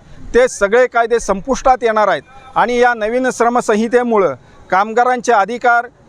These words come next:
कामगारांचे हक्क जे आहेत ते हक्क जाणार आहेत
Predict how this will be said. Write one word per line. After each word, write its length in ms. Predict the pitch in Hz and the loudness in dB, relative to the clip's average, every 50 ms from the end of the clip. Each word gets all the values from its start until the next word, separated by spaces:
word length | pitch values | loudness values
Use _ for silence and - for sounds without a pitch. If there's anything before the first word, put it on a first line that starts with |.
| - - | -4 -2
कामगारांचे 640 | 170 190 208 214 214 233 240 240 247 226 - 247 233 180 | -2 0 0 2 0 2 2 0 -4 -4 -2 -2 -2 0
हक्क 300 | 175 202 226 _ - 277 | 0 -2 -2 _ -2 -2
जे 180 | 269 254 247 | 0 2 0
आहेत 120 | 190 147 - _ _ _ _ - - | 0 -2 -4 _ _ _ _ -6 0
ते 120 | 220 233 254 | 2 2 2
हक्क 400 | 233 - 185 202 208 _ - 240 | 2 0 0 -2 -2 _ 0 0
जाणार 480 | 240 233 220 208 196 196 208 247 269 | 0 2 2 2 2 2 2 2 0
आहेत 160 | 262 226 175 | 0 0 -2